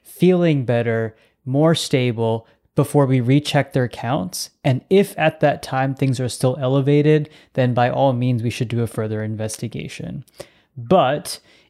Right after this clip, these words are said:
in the acute setting, if someone isn't looking so well, despite, you know, their infections under control, you've ruled out all these things from, from taking a, a stellar history after listening to this episode,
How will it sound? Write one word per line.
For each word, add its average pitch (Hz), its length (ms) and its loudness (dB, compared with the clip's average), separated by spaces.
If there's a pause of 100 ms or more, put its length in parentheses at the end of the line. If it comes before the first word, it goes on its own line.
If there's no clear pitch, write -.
in 156 200 4
the 135 160 4
acute 202 480 -2
setting, 113 500 0
if 135 180 -2
someone 123 560 0
isn't 196 380 -2
looking 117 380 -2
so 110 240 -2
well, 104 400 -2
despite, 123 580 0
you 131 80 -2
know, 113 180 0
their 110 200 -2
infections 151 640 0
under 147 240 2
control, 135 800 2 (240)
you've 117 260 -2
ruled 156 240 4
out 151 180 4
all 135 140 0
these 131 240 -2
things 131 260 0
from, 117 240 -2
from 120 160 -2
taking 123 360 0
a, 117 240 2
a 113 80 -4
stellar 139 500 2
history 135 460 0
after 123 200 0
listening 127 340 0
to 123 80 0
this 123 180 0
episode, 120 580 -2